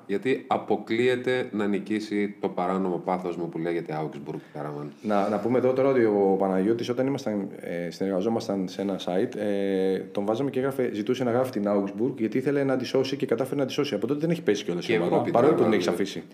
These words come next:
Speaker 1: Όχι, ναι, έχω βα-, έβα-
Speaker 2: Τη στηρίζει όμως ηθικά.
Speaker 1: Κάρα μου, εγώ, σε αντίθεση με Αντώνιο Κόντε ή άλλους προπονητές, όταν κάνω δουλειά σε μία ομάδα, μένει. Έρχεται ο επόμενος και βρίσκει εκεί υλικό να δουλέψει, να κάνει.
Speaker 2: Οπότε,
Speaker 1: Υπάρχουν
Speaker 2: Λευτέρη,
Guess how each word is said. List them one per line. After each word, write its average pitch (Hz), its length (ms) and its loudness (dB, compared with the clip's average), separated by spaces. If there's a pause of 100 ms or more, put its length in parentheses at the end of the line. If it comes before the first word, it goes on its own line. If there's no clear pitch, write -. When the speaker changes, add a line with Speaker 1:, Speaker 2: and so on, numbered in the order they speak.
(480)
Speaker 1:
Όχι, 95 220 -4
ναι, 98 80 0
έχω 98 260 0
βα-, 98 120 2
έβα- 104 200 2
Speaker 2:
Τη 104 100 2
στηρίζει 127 360 4
όμως 156 160 2
ηθικά. 135 340 2 (180)
Speaker 1:
Κάρα 185 180 0
μου, 180 140 0
εγώ, 170 180 2
σε 165 140 0
αντίθεση 151 340 0
με 139 80 2
Αντώνιο 120 400 2
Κόντε 107 360 2
ή 104 60 4
άλλους 107 180 0
προπονητές, 101 520 -2
όταν 135 220 -2
κάνω 127 180 0
δουλειά 110 280 2
σε 113 140 -2
μία 110 140 0
ομάδα, 165 380 4
μένει. 107 440 4
Έρχεται 104 280 2
ο 95 40 2
επόμενος 165 460 2
και 156 100 2
βρίσκει 131 360 0
εκεί 90 360 -2 (100)
υλικό 101 360 2
να 85 140 2
δουλέψει, 90 400 0
να 78 120 -4
κάνει. 82 260 -2
Speaker 2:
Οπότε, - 340 -8
Speaker 1:
Υπάρχουν 120 240 6 (140)
Speaker 2:
Λευτέρη, - 80 6